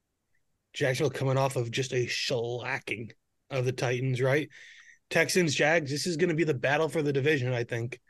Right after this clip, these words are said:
Winner of this game, I think, more than likely than not, will probably come away with the division. Are the Texans and C J Stroud for real? The Jaguars have a phenomenal defense. What can C J Stroud do against them?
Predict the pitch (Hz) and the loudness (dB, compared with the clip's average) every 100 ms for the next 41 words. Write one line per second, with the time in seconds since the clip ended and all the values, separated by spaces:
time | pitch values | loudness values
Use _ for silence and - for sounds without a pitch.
0 | _ _ _ _ - 151 170 165 160 139 | _ _ _ _ -2 2 4 4 2 2
1 | 143 160 143 135 147 127 135 143 147 143 | 2 2 0 2 0 0 0 0 0 -2
2 | 143 147 135 131 139 127 139 139 127 131 | 0 0 2 0 0 -2 -2 -2 -2 0
3 | 120 123 127 113 117 - 120 110 113 117 | 0 2 2 2 -2 -2 -4 -2 -2 -2
4 | 160 160 _ _ _ _ _ - 147 151 | -4 -6 _ _ _ _ _ -6 2 4
5 | 139 - 143 - 165 165 143 127 147 139 | 4 2 0 2 0 0 -2 0 2 2
6 | 135 143 139 131 117 123 143 151 - _ | 2 2 0 0 -2 0 0 -2 -10 _
7 | _ _ 135 123 139 151 135 139 120 120 | _ _ 0 2 4 2 2 0 0 -2
8 | 117 - 131 127 131 139 143 143 127 135 | -4 -4 -2 2 2 4 4 2 2 0
9 | 156 175 196 - - _ _ _ _ _ | 0 0 0 -8 -14 _ _ _ _ _
10 | _ _ _ - 135 143 - 151 135 147 | _ _ _ -4 0 2 2 -2 0 2
11 | 139 131 - 139 127 135 131 135 127 139 | 2 2 2 0 2 2 2 2 0 -2
12 | 139 170 | -2 -2